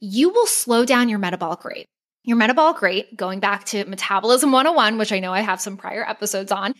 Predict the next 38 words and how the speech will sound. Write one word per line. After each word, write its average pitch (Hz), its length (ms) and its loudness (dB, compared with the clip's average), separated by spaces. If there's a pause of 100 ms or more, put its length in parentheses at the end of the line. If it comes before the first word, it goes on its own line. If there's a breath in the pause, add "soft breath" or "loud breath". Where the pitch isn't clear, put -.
(140 soft breath)
definitely 240 400 0
go 339 140 4
back 330 220 2
in 381 40 -10
the 370 60 -6
vault, 269 220 4
guys. 233 380 2
There's 220 160 -6
a 214 40 -8
lot 190 240 -6
of 208 60 -10
good 247 160 -8
stuff 180 200 -4
in 185 100 -10
there. 190 220 -10 (380 loud breath)
But 240 240 2
specifically, 359 540 -2
your 381 100 2
metabolic 277 480 2
rate 202 180 0
describes 190 520 -2
how 285 540 2 (100)
basically 440 340 0
efficient 233 600 -2
you 214 160 0
are 190 120 2
at 185 160 -2
breaking 190 300 -10
down 180 200 -8
food, 277 420 -6
using 190 240 -4
it 170 60 -10
as 175 140 -6
fuel. 226 540 2 (320)
And 254 80 2
it - 80 0
also 294 220 0
describes 202 440 0